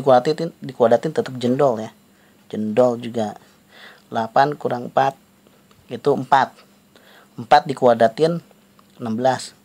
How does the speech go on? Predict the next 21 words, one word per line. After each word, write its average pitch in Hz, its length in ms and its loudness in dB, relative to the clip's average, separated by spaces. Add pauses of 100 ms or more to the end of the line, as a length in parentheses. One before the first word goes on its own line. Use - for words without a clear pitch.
(960)
Ya. 120 240 -10 (400)
Ini 131 160 -2
juga 127 240 -4
berarti 123 240 -4
enam 113 100 -8
belas 107 140 -10
juga. - 320 -16 (1400)
Ya. - 240 -16 (320)
Dibagi 156 960 -2 (1120)
total 117 320 0
datanya 123 380 0
kan 170 180 -6 (420)
sembilan. 127 560 -10 (920)
Gitu. 117 320 -16
Pokoknya 160 400 0 (320)
dikurangin, 135 720 0
dikuadratin, 110 560 -4
kurangin, 131 400 -4
kuadratin, 113 420 -2
kurangin, 123 400 -10
kuadratin. 107 540 -12